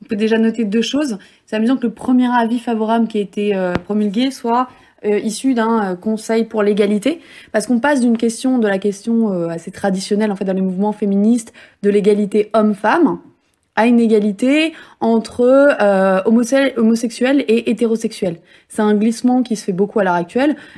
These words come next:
et qu'on peut imputer à toute la tendance, en fait, féministe de l'intersectionnalité, c'est-à-dire, finalement, une convergence des luttes entre toutes formes de minorités,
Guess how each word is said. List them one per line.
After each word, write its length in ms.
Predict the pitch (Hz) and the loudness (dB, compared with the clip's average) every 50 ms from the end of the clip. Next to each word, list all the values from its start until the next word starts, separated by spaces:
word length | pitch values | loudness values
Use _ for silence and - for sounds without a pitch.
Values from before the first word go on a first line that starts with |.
| - | -8
et 60 | - 196 | -6 -4
qu'on 120 | - 220 | -2 -2
peut 100 | 196 - | 0 0
imputer 460 | 220 220 208 196 220 202 - 247 254 | 0 0 0 -2 -4 -4 0 0 2
à 80 | 233 208 | 2 0
toute 180 | 208 247 226 | 0 -2 -2
la 100 | - 220 | -2 0
tendance, 480 | 214 - 240 233 226 240 247 254 240 - | 0 0 2 2 2 2 2 0 0 -2
en 60 | 226 | -4
fait, 180 | 196 220 202 196 | -4 -4 -4 -4
féministe 640 | - 214 202 208 208 208 226 262 302 294 - 240 196 - - - _ _ | -2 -2 -2 0 0 2 2 2 2 2 0 -2 -4 -4 -6 -14 _ _
de 60 | 226 214 | 2 2
l'intersectionnalité, 1080 | 233 240 233 247 233 - 247 226 - - 226 214 208 196 185 175 - 226 247 277 - - - _ _ | 2 2 0 -2 -4 -4 -6 -6 -4 -2 -2 0 0 -2 -4 -2 -2 -2 -2 -2 -4 -8 -18 _ _
c'est-à-dire, 520 | _ - - 208 196 185 202 254 269 269 262 - - - | _ -6 -2 -2 0 2 4 4 4 4 2 -2 -10 -10
finalement, 300 | - 220 214 214 220 233 | -4 -2 0 2 4 4
une 140 | 226 202 | 2 2
convergence 500 | - 254 262 240 233 226 220 233 240 220 | 2 2 2 4 2 2 2 0 0 0
des 100 | 196 208 | 2 2
luttes 300 | 208 214 240 262 262 - - | 4 4 4 4 2 0 -2
entre 360 | - 214 208 - - - 233 | -4 -4 -4 -2 -2 -2 -2
toutes 180 | 226 - 233 226 | -2 -2 -4 -2
formes 200 | - 240 226 226 | 0 0 2 2
de 80 | 214 208 | 2 2
minorités, 600 | 208 202 202 196 185 185 175 185 247 277 302 | 2 0 0 0 -2 -2 -2 0 0 -2 -2